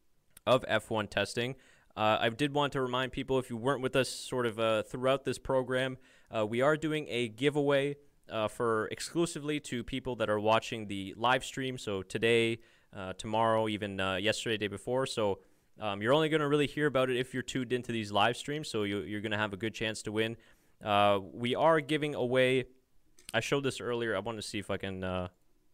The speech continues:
yeah, I think I sent this to you in the D Ms, right? We are giving away, uh,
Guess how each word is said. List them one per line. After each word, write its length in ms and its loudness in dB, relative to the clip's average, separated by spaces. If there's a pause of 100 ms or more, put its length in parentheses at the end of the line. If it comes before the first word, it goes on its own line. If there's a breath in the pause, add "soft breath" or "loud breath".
(100)
yeah, 260 -4
I 60 -12
think 180 -6
I 40 -2
sent 240 -4
this 140 -10
to 100 -8
you 60 -6
in 60 -6
the 60 -6
D 140 -8
Ms, 260 -6
right? 220 -2 (2250 soft breath)
We 160 -6
are 280 6
giving 280 0
away, 460 4
uh, 260 4